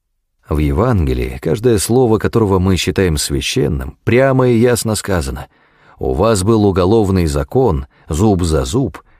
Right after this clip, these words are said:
а я даю вам новый, не противьтесь злому. Все исполняйте эту заповедь,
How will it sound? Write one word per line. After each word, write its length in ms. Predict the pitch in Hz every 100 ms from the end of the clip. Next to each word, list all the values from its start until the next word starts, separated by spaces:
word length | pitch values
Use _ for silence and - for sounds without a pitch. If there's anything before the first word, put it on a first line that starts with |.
| _ _
а 180 | - 67
я 180 | 85 110
даю 240 | 110 117
вам 260 | 110 104 104
новый, 440 | 123 90 64 69 _ _ _ _
не 200 | 147 143
противьтесь 840 | 120 123 110 - 98 90 - 85 71
злому. 540 | 69 65 65 - - _ _ _ _
Все 540 | - - - 113 127 131
исполняйте 880 | - 123 - 107 95 110 110 90 104
эту 340 | 95 98 90
заповедь, 640 | 80 87 - 64 64 -